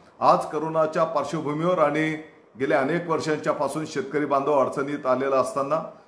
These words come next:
कृपा करून असं कुठलाही, अ, अ, काळाबाजार म्हणा किंवा जास्तीची साठवणूक करण्याचं,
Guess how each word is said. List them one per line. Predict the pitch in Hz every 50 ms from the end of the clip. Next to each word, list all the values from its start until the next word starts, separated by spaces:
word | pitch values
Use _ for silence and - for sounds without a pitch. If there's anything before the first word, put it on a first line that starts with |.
| - _ _ - -
कृपा | 127 131 151 156
करून | 147 - 151 151 165 165 151
असं | 139 127 - 147 139
कुठलाही, | - - 135 - - 139 139 147 151 160 160 - - - - - - _ - -
अ, | 110 120 123 123 120 120 120 113 85 - - - - - _ - _ _ _ _ _ -
अ, | - 107 110 110 107 101 - 107 107 101 104 -
काळाबाजार | 117 123 143 156 156 147 147 147 143 156 147 139
म्हणा | 135 139 139 160 170
किंवा | - 151 147 139 139
जास्तीची | 131 123 135 131 131 - - - 143 127 131 147 147
साठवणूक | - - - 120 120 120 135 143 139 156 165 165
करण्याचं, | 156 143 131 135 139 131 131 147 143 143 135 - -